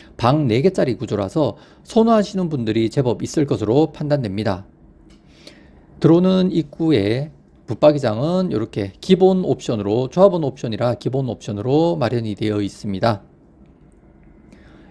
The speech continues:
에어컨도 기본으로 설치가 되어 있네요. 조합원 물건 같은 경우에 에어컨 세 대가 기본으로 설치되어 있습니다. 자, 이 방이 알파룸인데요. 방 크기가 폭이 이천백입니다.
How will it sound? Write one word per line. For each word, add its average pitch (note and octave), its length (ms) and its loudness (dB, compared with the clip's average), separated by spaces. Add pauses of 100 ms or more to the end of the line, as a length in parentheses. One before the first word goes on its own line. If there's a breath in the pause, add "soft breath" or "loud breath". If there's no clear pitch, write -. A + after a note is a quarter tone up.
(120)
에어컨도 G3 540 4
기본으로 B2 540 -2
설치가 C#3 420 -4
되어 A#2+ 220 0
있네요. A#2 540 -4 (280 loud breath)
조합원 G#3 320 6
물건 D3+ 300 0
같은 A#2+ 240 -4
경우에 G#2+ 440 -2
에어컨 C#3 400 -2
세 F#3+ 220 0
대가 C#3+ 380 0
기본으로 D3+ 880 2 (160 soft breath)
설치되어 B2+ 440 -2
있습니다. G2 420 -10 (260 soft breath)
자, - 180 -6
이 D#3+ 120 4
방이 C#3 520 2
알파룸인데요. A#2+ 960 -2 (400 loud breath)
방 G#3+ 360 4
크기가 C3+ 680 0
폭이 G#3+ 480 0
이천백입니다. E3+ 1160 0